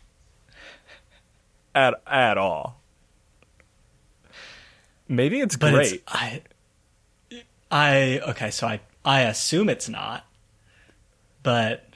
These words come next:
Speaker 2: I mean, I, it's, it's probably a really acquired taste. I think some people love it.
Speaker 1: Okay. So then how is this even an insult then for Naeus? That'd be like him saying, "Oh, that's,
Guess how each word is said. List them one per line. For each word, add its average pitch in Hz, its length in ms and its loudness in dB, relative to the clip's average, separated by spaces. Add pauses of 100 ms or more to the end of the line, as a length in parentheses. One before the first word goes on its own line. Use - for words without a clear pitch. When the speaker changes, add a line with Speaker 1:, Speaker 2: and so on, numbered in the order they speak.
(1160)
Speaker 2:
I 143 80 -2
mean, 147 140 2
I, 139 220 0
it's, - 260 -4 (100)
it's 143 160 -6
probably 202 300 -2
a 190 80 0
really 151 280 0
acquired 123 520 0
taste. 165 340 -6 (180)
I 131 60 -6
think 180 180 0
some 170 320 0
people 175 260 -4
love 120 260 -4
it. - 260 -20 (800)
Speaker 1:
Okay. 117 360 2 (640)
So - 180 0
then 135 100 4
how 139 220 4
is 147 100 2
this 143 160 -2
even 135 160 2
an 120 60 -2
insult 117 400 0
then - 280 -10 (200)
for 120 160 -2
Naeus? - 580 -6 (840)
That'd 131 140 2
be 147 100 2
like 143 220 4
him 139 180 -2
saying, 131 420 2 (600)
"Oh, 131 120 6
that's, 120 280 0